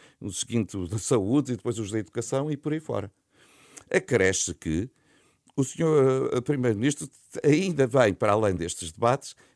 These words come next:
tem que vir co-, para apresentar o orçamento, vem para o Estado da Nação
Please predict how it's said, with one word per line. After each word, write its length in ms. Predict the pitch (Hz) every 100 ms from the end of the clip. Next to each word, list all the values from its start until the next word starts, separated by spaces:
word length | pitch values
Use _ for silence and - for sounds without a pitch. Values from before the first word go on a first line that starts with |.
| -
tem 180 | 147 147
que 100 | 135
vir 280 | 139 135
co-, 160 | - 113
para 320 | - 131 113
apresentar 500 | 101 101 104 98 90
o 80 | 82
orçamento, 580 | 87 - 156 120 127 _ _ _ _ - _ - -
vem 260 | 107 147
para 220 | 131 127 117
o 20 |
Estado 340 | - 107 92
da 80 | 98
Nação 500 | 113 143 123 110 143